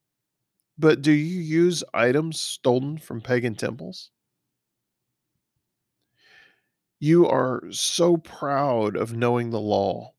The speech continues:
but you dishonor God by breaking it.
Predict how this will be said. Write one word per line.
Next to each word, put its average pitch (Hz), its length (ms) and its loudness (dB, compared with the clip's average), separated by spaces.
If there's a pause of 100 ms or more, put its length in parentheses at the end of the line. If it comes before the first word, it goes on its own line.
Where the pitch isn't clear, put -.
(1500)
but - 120 -2
you 139 160 2
dishonor 131 480 -2
God 117 500 -2
by 101 140 0
breaking 107 560 -4
it. - 340 -12